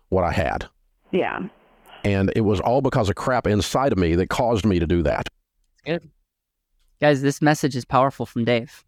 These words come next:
Speaker 3: It's really
Speaker 2: Right.
Speaker 3: powerful.
Speaker 1: And all of that has to be destroyed to fix it.
Speaker 2: Absolutely.
Speaker 1: Is this making any sense, or is this too brutal?
Speaker 2: No, it's, it's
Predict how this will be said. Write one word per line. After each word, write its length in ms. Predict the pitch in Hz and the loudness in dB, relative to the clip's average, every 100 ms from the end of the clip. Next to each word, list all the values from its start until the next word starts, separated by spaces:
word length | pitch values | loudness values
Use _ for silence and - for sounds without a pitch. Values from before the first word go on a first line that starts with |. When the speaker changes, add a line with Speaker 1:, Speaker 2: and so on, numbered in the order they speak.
| _ _ | _ _
Speaker 3:
It's 100 | - - | -20 -2
really 260 | 139 135 | 0 2
Speaker 2:
Right. 80 | 131 | -2
Speaker 3:
powerful. 200 | 120 120 | -4 -2
Speaker 1:
And 80 | 104 | 0
all 200 | 123 135 | 2 2
of 60 | 104 | 4
that 180 | 143 | 2
has 200 | 123 110 | 2 0
to 80 | - | 0
be 100 | 95 | 0
destroyed 380 | 87 - 117 92 | 0 0 0 0
to 60 | 87 | 0
fix 260 | 95 - | -2 -2
it. 160 | - - _ _ _ _ _ _ _ _ - | -6 -8 _ _ _ _ _ _ _ _ -10
Speaker 2:
Absolutely. 640 | 156 156 - - 147 165 | -4 -4 -4 -4 -4 -4
Speaker 1:
Is 80 | - | 0
this 100 | 107 | 2
making 240 | 120 120 120 | 2 2 2
any 120 | 117 | 2
sense, 220 | 127 120 | 2 2
or 60 | 95 | 2
is 60 | |
this 100 | 95 | 0
too 120 | - 90 | 0 0
brutal? 280 | 82 85 - | 0 0 -4
Speaker 2:
No, 160 | 240 277 _ - - | -8 -10 _ -14 -8
it's, 400 | 165 - 175 - - _ _ _ 185 - - | -6 -4 -4 -6 -20 _ _ _ -18 -8 -4
it's 220 | 165 | -4